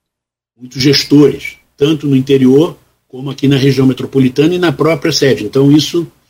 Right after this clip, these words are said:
isso me deixou muito feliz, porque eu diria que esse é o segundo ponto que precisa ser enfrentado,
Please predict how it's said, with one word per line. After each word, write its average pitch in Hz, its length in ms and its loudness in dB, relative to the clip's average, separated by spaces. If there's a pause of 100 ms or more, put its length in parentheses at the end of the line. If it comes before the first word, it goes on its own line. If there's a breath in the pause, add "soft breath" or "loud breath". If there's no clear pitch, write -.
(460)
isso 127 180 -12
me 165 80 0
deixou 156 300 2
muito 175 180 2
feliz, 180 380 2 (680)
porque 131 600 -6 (340)
eu - 80 -20
diria 127 300 -4
que 147 160 -2
esse 156 120 -2
é 175 40 -2
o - 40 -4
segundo 196 580 -2
ponto 160 380 0
que - 120 -16
precisa - 260 -4
ser 170 160 -2
enfrentado, 156 720 -2